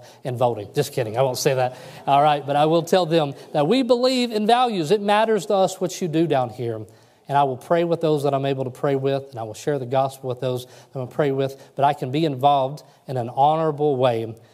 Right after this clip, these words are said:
But I know that it will always take a second place to the fact that I'm a disciple of Jesus. Then lastly here, there are limits to the honor that is due to Caesar. We only have one Lord.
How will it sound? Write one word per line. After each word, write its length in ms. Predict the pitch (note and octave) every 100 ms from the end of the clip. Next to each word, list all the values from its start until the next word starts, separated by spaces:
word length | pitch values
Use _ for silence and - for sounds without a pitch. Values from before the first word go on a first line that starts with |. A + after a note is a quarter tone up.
| _
But 80 | B2+
I 220 | C3 E3
know 200 | D#3 C3 B2
that 120 | A#2+
it 120 | A#2
will 100 | B2
always 440 | C#3+ D3 D3 C#3
take 240 | - C3+ B2
a 60 |
second 420 | - - C3+ C#3+ B2+
place 440 | C3+ A#2 A2+ - - _
to 100 | -
the 80 | A#2
fact 360 | - B2+ A#2+ -
that 60 |
I'm 140 | A2+ A2
a 20 |
disciple 760 | A2+ - A#2+ A#2+ - A#2+ A#2 - _ _ -
of 100 | B2+
Jesus. 540 | B2+ A#2+ A2 - - - _ _ _ _ _
Then 140 | E3+
lastly 380 | E3+ F3 - D3
here, 340 | C#3+ C#3 C3 B2 - _
there 180 | E3+ E3
are 60 | C#3+
limits 460 | E3 G3 G3+ G3 -
to 80 | D#3+
the 80 | -
honor 500 | D#3 D#3 C#3 C3 B2 - _ _ _
that 160 | C#3+ C3
is 160 | B2
due 340 | A2+ D3 D3 C#3+
to 160 | -
Caesar. 480 | C3+ C3+ B2 A#2 G#2+ G2+ _ _ _ _ _
We 160 | C3+ D3+
only 280 | E3+ F3+
have 300 | D#3+ D#3 C#3+
one 220 | C3 C3 B2
Lord. 360 | A2+ A2 A2+